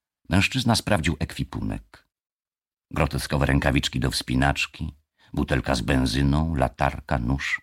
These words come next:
zapałki oraz sucha szmatka. Wszystko znajdowało się na swoim miejscu.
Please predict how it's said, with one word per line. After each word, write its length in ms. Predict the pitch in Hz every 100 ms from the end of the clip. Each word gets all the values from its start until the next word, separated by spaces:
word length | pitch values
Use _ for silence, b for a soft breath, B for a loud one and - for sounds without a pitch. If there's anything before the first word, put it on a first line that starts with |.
| -
zapałki 680 | 65 - 67 64 - - b b b b
oraz 300 | 131 113 -
sucha 300 | - 82 -
szmatka. 480 | 76 87 85 - 73 b b b _ _ _ _
Wszystko 400 | - 78 - -
znajdowało 580 | 76 76 73 73 65 64
się 120 | -
na 100 | 58
swoim 440 | 58 - 58 57 57
miejscu. 600 | 50 50 - 53 52